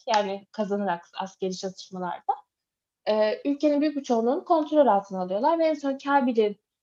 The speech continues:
e, ele geçirmesiyle birlikte Taliban bir öğrenci örgütü, e, silahlı bir öğrenci örgütü olmaktan çıkıp, e, artık bir Afganistan,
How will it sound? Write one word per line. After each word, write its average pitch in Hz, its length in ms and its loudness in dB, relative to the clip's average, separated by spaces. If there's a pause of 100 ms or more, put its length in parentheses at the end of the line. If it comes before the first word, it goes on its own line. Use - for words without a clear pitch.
(120)
e, 214 80 0
ele 214 360 6
geçirmesiyle 190 800 2
birlikte 285 280 -4
Taliban 302 400 2 (420)
bir - 100 2
öğrenci 294 480 8
örgütü, 214 400 2
e, 165 240 -2
silahlı 247 480 2
bir 247 60 -2
öğrenci 233 480 4
örgütü 226 340 2
olmaktan 202 480 0
çıkıp, 339 360 -8 (440)
e, 226 40 -2
artık 226 560 2
bir 277 180 4
Afganistan, 226 640 -2